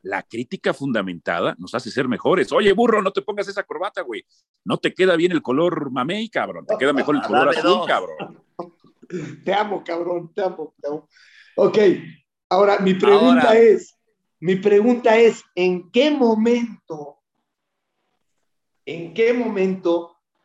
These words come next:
Speaker 3: México se equivocó? O sea, ¿cuál es la crítica para decir esto sí, esto no? O sea,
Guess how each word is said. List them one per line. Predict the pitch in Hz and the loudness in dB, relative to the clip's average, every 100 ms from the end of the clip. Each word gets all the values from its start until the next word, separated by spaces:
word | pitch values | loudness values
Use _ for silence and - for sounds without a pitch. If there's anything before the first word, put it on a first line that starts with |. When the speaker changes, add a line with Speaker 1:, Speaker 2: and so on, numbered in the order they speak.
| _ _ _ | _ _ _
Speaker 3:
México | 151 202 247 247 - - 214 | -8 -2 -2 -2 -12 -10 -10
se | 175 170 | -8 -12
equivocó? | - 170 170 165 175 190 226 - _ | -12 -10 -10 -8 -4 -2 -2 -6 _
O | |
sea, | - 165 160 | -10 -10 -6
¿cuál | 190 220 | -4 -2
es | 240 | -2
la | 226 185 | -4 -6
crítica | 214 233 - 226 214 | -6 -8 -8 -6 -6
para | 180 | -4
decir | 170 170 208 - _ _ _ _ _ _ _ _ _ _ _ _ _ - | -6 -8 -10 -12 _ _ _ _ _ _ _ _ _ _ _ _ _ -6
esto | 240 - | -4 -2
sí, | 180 240 | -4 -4
esto | 226 220 208 | -4 -2 -2
no? | 240 240 | -2 -2
O | - _ | -6 _
sea, | _ | _